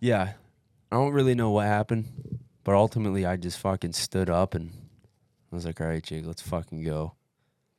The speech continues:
And we just, we just went. And, uh, I don't really remember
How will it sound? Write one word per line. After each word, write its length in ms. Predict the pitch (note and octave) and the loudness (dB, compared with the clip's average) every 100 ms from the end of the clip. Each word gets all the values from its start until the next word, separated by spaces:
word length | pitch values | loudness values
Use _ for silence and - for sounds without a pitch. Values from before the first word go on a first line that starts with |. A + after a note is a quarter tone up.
| _ _ _ - | _ _ _ -10
And 160 | F2+ | -6
we 100 | F2+ | -4
just, 220 | F2 E2 - _ _ _ _ _ _ _ _ _ _ - | -2 -4 -8 _ _ _ _ _ _ _ _ _ _ -12
we 140 | F2+ | -10
just 220 | E2 F2+ F2+ | -8 -8 -4
went. 300 | F2 F2 - _ _ _ _ _ _ _ _ - | -2 -2 -6 _ _ _ _ _ _ _ _ -8
And, 200 | F2 E2 | -6 -4
uh, 280 | D#2 D#2 F#2 _ _ _ _ _ _ _ _ - _ _ _ _ _ _ | -2 -4 -8 _ _ _ _ _ _ _ _ -20 _ _ _ _ _ _
I 60 | B2 | 4
don't 100 | F#3 | 6
really 200 | D3 B2 | 6 4
remember 460 | G2+ F#2 F2+ F2+ | 2 0 0 -4